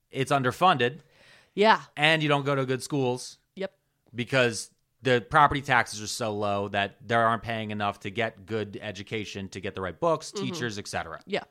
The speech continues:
Speaker 1: Right?
Speaker 2: Yeah.
Speaker 1: So violence is growing, all those different things. So you miss, hey, you gotta float the, you gotta float one of the bills this month.
Speaker 2: Yeah.
Speaker 1: So you float it. It gets sent to collections.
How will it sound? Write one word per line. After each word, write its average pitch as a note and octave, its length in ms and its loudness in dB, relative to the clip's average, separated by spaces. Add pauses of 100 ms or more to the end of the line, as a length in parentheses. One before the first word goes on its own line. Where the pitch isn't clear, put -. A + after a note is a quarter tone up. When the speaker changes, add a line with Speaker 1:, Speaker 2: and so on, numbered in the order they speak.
(320)
Speaker 1:
Right? G#3 360 4
Speaker 2:
Yeah. D4+ 180 -2 (360)
Speaker 1:
So D#3+ 120 -2
violence C#3+ 400 6
is G#2+ 60 -12
growing, A#2 200 0
all A2 100 -2
those G#2 120 -4
different F#2 280 -8
things. E2+ 360 -14 (800)
So D3+ 400 6
you C#3 140 -4
miss, C3+ 400 0 (580)
hey, B2+ 340 0 (300)
you G#2 120 -10
gotta A#2 180 0
float B2 220 -4
the, A2 100 -10 (100)
you A2+ 200 -6
gotta A#2 180 -2
float B2+ 260 -4
one B2+ 120 -4
of A#2+ 40 -6
the A#2 60 -6
bills A#2 280 -2
this G2 180 -10
month. E2 240 -10 (120)
Speaker 2:
Yeah. G#3+ 180 -4 (500)
Speaker 1:
So - 140 -10
you G#2+ 120 -6
float A2+ 320 0
it. E2 180 -8 (120)
It G#2+ 100 -10
gets A#2 180 -6
sent A#2 180 -2
to A2 80 -6
collections. G#2+ 680 -4